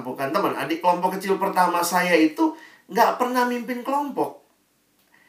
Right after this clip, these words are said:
Sedih juga gitu ya, tapi ketika sekarang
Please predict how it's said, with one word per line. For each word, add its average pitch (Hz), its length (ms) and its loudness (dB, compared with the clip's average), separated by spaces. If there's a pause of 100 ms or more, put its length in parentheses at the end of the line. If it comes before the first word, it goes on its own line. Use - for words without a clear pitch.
(220)
Sedih 190 320 -6
juga 170 480 2
gitu 156 160 2
ya, 139 160 -2
tapi 208 400 -2
ketika 170 560 0
sekarang 143 720 -2